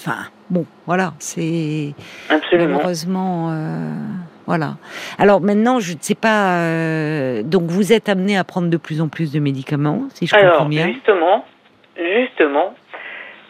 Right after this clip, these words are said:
Speaker 2: je, je, comment dirais-je, c'est pas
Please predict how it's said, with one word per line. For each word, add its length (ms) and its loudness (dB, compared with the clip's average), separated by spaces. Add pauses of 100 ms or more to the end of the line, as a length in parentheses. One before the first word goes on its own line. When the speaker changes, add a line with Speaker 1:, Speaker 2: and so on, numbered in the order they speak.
(160)
Speaker 2:
je, 160 -4 (240)
je, 220 -2 (920)
comment 220 2
dirais-je, 280 4 (120)
c'est 100 4
pas 140 4